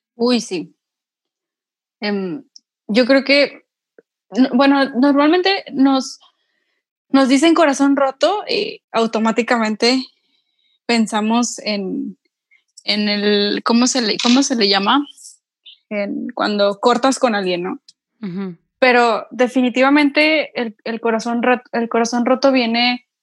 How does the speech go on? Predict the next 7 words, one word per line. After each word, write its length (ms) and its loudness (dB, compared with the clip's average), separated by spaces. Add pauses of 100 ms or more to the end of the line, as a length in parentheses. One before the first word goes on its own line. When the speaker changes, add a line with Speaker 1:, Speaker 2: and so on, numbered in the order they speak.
(840)
Speaker 1:
de 140 0
muchos 500 2
lugares 340 0
diferentes, 800 -10
del 140 0
Speaker 2:
Sí. 60 -4
Speaker 1:
desprendimiento, 1300 -4